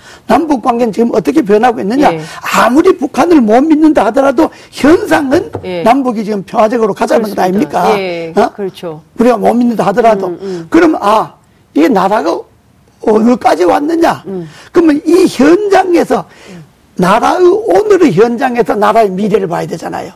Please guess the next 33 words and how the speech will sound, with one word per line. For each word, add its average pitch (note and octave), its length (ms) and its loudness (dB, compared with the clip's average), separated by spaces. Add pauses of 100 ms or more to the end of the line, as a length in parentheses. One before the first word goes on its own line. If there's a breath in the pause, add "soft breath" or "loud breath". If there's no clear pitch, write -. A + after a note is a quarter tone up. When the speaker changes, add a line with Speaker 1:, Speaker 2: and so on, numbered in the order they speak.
(120)
Speaker 2:
음. G3+ 560 -8
Speaker 1:
과거의 B3+ 580 4
현장에서 B3 560 2
미래를 G#3 400 2
보는 G#3+ 220 -6
게 F#3+ 80 -6
아니고 G3+ 240 0
Speaker 2:
아니고. F3+ 360 -2 (180 loud breath)
Speaker 1:
나라의 A#3+ 680 2
오늘의 G#4 600 2
현장에서 B3+ 600 0
미래를 G3+ 400 -2
봐야 D#3+ 180 -6
되잖아요. - 380 -10 (340 loud breath)
이것이 D4+ 440 2
보수적 G#3+ 500 0
가치인 F#3+ 420 -8
사람들이 F3+ 640 -6
Speaker 2:
아. E3+ 340 -12
Speaker 1:
없단 G#3 320 0
말이에요. E3+ 240 -8
없고 F3 280 0
Speaker 2:
예. E3 60 -12 (200 loud breath)
Speaker 1:
덮어놓고 C4 520 0
과거 A3+ 500 -2
누렸던 C4 440 0
것만 G3 360 -4 (260 soft breath)
Speaker 2:
어. E3 80 -18
Speaker 1:
생각을 G#3 480 -2
하고 G3+ 440 0
Speaker 2:
예. D#3+ 280 -12
Speaker 1:
거기에 B3+ 300 0
어긋나는 G#3 640 -6